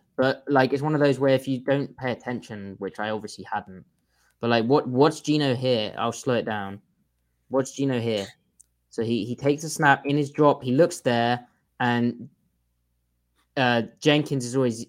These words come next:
already getting out to it, um, and he's off it.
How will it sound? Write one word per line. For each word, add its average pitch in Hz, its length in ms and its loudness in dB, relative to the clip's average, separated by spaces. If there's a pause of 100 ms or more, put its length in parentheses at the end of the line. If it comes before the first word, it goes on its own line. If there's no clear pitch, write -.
(120)
already 131 480 2
getting 120 280 -4
out 123 260 -2
to 110 140 -8
it, 107 220 -8 (240)
um, 107 420 -6 (1300)
and 107 260 -8
he's 101 240 -12
off 107 240 -12
it. 85 180 -10